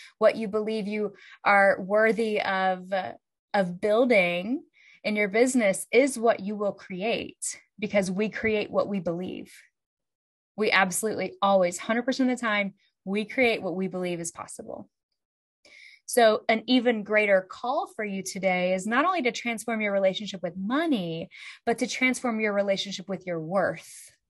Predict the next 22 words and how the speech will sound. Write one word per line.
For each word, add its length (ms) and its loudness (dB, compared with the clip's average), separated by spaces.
and 200 0
be 140 2
really 380 4
clear 600 0
energetically, 800 -2
have 360 -2
clean 500 2
energy 800 -2
around 540 4
the 180 -4
two. 500 -4
Let's 260 -2
not 180 -2
let 200 -4
them 140 -4
get 120 -4
entangled. 760 -8
This 260 2
is 200 4
why 520 2
I 440 0
love 420 -2